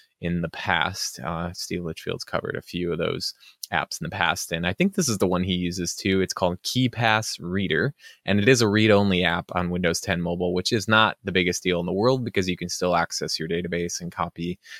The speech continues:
your passwords into web forms as you need them. And that's pretty much all I need on, on Windows ten Mobile. So that's, uh, that's my setup. So yeah, we've got the desktop application, the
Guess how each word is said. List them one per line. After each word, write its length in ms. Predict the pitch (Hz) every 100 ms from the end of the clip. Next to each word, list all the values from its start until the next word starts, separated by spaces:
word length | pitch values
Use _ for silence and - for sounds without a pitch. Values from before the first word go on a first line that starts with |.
| -
your 100 | 95
passwords 600 | 107 80 82 - 85 85
into 540 | 87 87 87 - 85 87
web 260 | 101 104
forms 560 | - 87 101 131 135 -
as 240 | 82 87
you 80 | 90
need 280 | 85 92 92
them. 240 | 110 160 - - - - - _
And 480 | 90 87 87 87 85
that's 200 | 85 -
pretty 280 | - 139 131
much 180 | 107
all 160 | 107 95
I 80 | 85
need 320 | 90 85 82
on, 320 | 85 87 90 - -
on 220 | 90 90
Windows 340 | 90 87 76 -
ten 200 | - 87
Mobile. 420 | 87 92 78 95
So 400 | - 98 90 90 - - - - -
that's, 340 | 90 - -
uh, 320 | 92 87 87 92
that's 220 | 123 135
my 80 | 113
setup. 540 | 95 - 90 - - - -
So 240 | - - 85
yeah, 240 | 85 64
we've 220 | - 87 -
got 200 | 85 85 -
the 340 | - - 87 -
desktop 400 | 120 - 123 131
application, 840 | 123 117 131 123 - 120 117 101
the 340 | 87 87 82